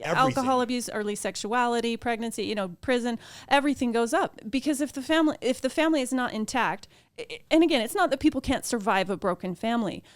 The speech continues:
Speaker 1: but statistically, if there's a mother and a father, they tend to, uh,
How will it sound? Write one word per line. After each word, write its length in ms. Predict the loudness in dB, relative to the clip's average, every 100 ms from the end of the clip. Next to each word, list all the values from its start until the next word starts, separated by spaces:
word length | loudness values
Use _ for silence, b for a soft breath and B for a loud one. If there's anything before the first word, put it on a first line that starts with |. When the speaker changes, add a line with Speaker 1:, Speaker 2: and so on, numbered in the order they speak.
| b b
Speaker 1:
but 180 | -4 -2
statistically, 880 | -6 -2 -2 -2 -4 -4 -4 -6
if 140 | -8 -2
there's 180 | -2 0
a 60 |
mother 480 | -2 0 0 -2 -4 b -8
and 140 | -6
a 20 |
father, 480 | -4 -2 0 -2 -4 -10 -2
they 200 | 0 0
tend 500 | -2 0 4 4 2
to, 480 | -4 -4 -2 -4 -8 _ _ _ -6
uh, 260 | -2 -2